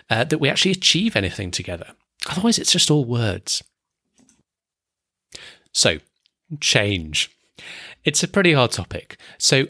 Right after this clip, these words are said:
I've actually set this up as a two-part special. By the end of both of these episodes, you'll have a toolkit of some very practical strategies from the psychology of behaviour change that I hope is gonna transform your ability to change things about your habits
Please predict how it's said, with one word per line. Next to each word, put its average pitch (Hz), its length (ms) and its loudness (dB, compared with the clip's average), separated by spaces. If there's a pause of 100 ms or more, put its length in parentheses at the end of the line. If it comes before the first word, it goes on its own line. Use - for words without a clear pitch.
I've 151 120 2
actually 196 220 0
set - 220 0
this 107 160 -2
up - 200 -6
as 123 140 -2
a 120 60 2
two-part - 960 0
special. - 680 -2 (720)
By 147 140 4
the 202 100 2
end 214 140 4
of - 200 -2
both 202 300 4
of 104 140 0
these 85 180 -4
episodes, - 720 -4 (400)
you'll 170 260 2
have 107 180 2
a 107 60 0
toolkit - 680 0 (120)
of - 80 0
some 175 140 4
very 233 180 2
practical - 540 -2
strategies - 760 -2
from 110 200 0
the 107 40 2
psychology 135 600 4
of 113 80 -2
behaviour 104 400 -2
change 127 520 -10 (440)
that 143 100 2
I 156 80 4
hope 196 200 0
is - 60 0
gonna 120 200 2
transform 143 880 2
your 117 140 2
ability 95 560 -6 (160)
to - 100 -2
change 175 380 4
things 92 240 0
about 95 240 -2
your 95 100 -4
habits - 540 -6